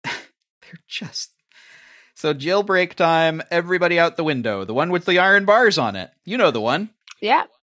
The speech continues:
Speaker 1: that one that somehow the iron bars disappear off of.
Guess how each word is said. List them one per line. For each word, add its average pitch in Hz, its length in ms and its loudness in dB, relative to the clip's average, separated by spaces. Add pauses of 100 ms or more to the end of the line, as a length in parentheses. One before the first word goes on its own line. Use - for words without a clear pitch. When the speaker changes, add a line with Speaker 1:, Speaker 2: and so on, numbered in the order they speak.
(160)
Speaker 1:
that 269 160 2
one 180 340 -2
that 185 200 -6 (140)
somehow 214 300 0
the 202 80 -2
iron 202 200 0
bars 196 260 -4
disappear 180 680 -14
off - 180 -18
of. - 140 -20